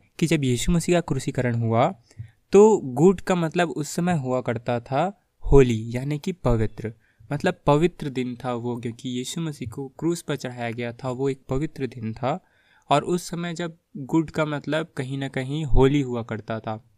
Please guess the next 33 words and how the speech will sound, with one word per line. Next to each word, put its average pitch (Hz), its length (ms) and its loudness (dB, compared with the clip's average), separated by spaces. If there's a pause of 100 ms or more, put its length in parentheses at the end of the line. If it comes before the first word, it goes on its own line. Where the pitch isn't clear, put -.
(100)
मतलब 135 280 -6
अच्छा 123 380 -6
या 120 140 -4
फिर 147 180 -6
होली, 123 460 0 (420)
होली 143 260 4
मतलब 143 400 -6
पवित्र 127 340 0
हुआ 117 200 -2
करता 113 320 -4
था। 110 200 -4 (480)
इसी 180 240 -2
वजह 131 260 0
से 147 300 -6 (440)
गुड 165 240 2
का 156 140 -4
मतलब 151 440 -6 (100)
होली 120 240 0
था 185 260 -6 (300)
और 147 260 0 (340)
उस 139 180 -2
दिन 156 280 0
को 143 180 0
ही 147 240 -4 (280)
गुड 143 200 -4
फ्राइडे 131 480 -2
यानी 120 320 -4
कि 139 140 -6
होली 151 320 10
फ्राइडे 123 340 -2
कहा 113 240 -8
जाता 107 240 -10
था, 113 300 -14